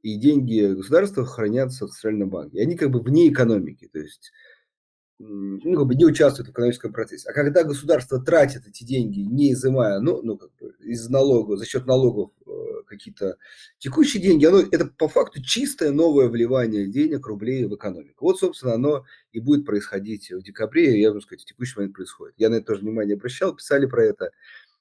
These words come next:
А это значит, что рублёвая масса ещё подрастёт. И вот смотрите, складывается ситуация. У вас из-за платёжного баланса долларов притекает меньше из-за его, как бы, уменьшения,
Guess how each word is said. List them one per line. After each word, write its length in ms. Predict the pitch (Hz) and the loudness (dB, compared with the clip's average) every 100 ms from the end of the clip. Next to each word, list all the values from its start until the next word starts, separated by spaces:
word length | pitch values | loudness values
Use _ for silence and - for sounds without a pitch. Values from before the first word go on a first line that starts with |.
| _ | _
А 100 | 139 | 2
это 160 | 147 139 | 4 4
значит, 440 | 123 117 101 - - _ _ _ _ | 4 2 2 -6 -14 _ _ _ _
что 180 | - 165 | 2 6
рублёвая 400 | 196 180 127 117 | 6 8 8 6
масса 280 | 113 - 90 | 4 0 -6
ещё 180 | - | -10
подрастёт. 520 | - 98 95 - - - - | -6 -6 -6 -10 -16 -14 -8
И 80 | 139 | -2
вот 160 | 180 | -2
смотрите, 340 | 135 127 160 131 | 0 0 0 -2
складывается 480 | 127 127 123 101 - _ - | 0 0 0 -4 -10 _ -20
ситуация. 480 | - 110 92 - | -6 -4 -4 -4
У 40 | 120 | -2
вас 160 | 113 | -2
из-за 460 | - 113 107 113 - _ _ | -4 -6 -2 -2 -2 _ _
платёжного 500 | - 123 135 107 107 | -2 0 0 0 -2
баланса 560 | 104 117 110 98 90 85 _ _ _ _ _ - | 0 0 0 -4 -10 -12 _ _ _ _ _ -4
долларов 440 | 123 139 120 104 | 4 6 6 0
притекает 520 | 107 104 - 113 95 123 | -8 -8 -4 -2 -2 2
меньше 420 | 120 98 - 117 | 2 0 -8 -8
из-за 260 | 120 120 120 | -8 -2 0
его, 640 | 120 120 117 104 98 - - | 0 0 0 0 -2 -8 -14
как 100 | 101 | -8
бы, 80 | 113 | -4
уменьшения, 580 | 117 107 120 104 90 | -4 -4 -6 -6 -10